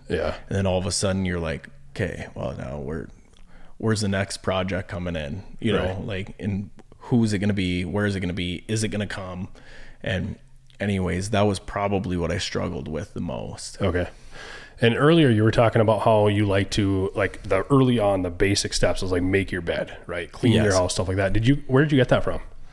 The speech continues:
Speaker 2: Um, so <clears throat> there was a, uh, I remember seeing it on, seeing this gentleman from Canada.
Speaker 1: Mm-hmm.
Speaker 2: He was a psychologist from Canada, Jordan B Peterson.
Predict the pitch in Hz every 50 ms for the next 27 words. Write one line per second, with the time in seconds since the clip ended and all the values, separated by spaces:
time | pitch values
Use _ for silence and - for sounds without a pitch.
0 | - - - - - - - - - - - - 117 120 127 127 123 110 - -
1 | - - - - 117 107 107 104 101 101 - - 120 117 87 - - - - -
2 | 120 110 113 120 123 123 120 117 113 117 85 113 107 104 101 98 98 95 92 92
3 | 90 80 78 78 78 87 - - - - - - - - _ _ - - - -
4 | - - - _ _ - - - - - - 120 120 117 127 131 131 113 101 -
5 | - - 123 117 117 117 117 110 104 - - - 107 104 98 101 101 98 95 92
6 | 95 - - - - - - - _ - - - - - - - - - - 131
7 | 127 123 113 104 90 90 92 - 104 101 104 107 104 98 90 90 90 90 92 90
8 | 82 - - _ _ _ - - - - - - 107 95 82 - - - _ -
9 | - - - 117 107 104 104 98 90 - - - 127 - - 139 131 120 135 139
10 | - - - - - - - - 113 107 101 98 - - 120 110 101 - - 110
11 | 107 113 110 113 110 - - 120 - - - 117 104 101 98 95 95 95 92 -
12 | - 113 117 117 120 117 107 95 90 95 104 - 110 110 110 104 - - - 120
13 | 110 101 101 95 90 - - 95 98 98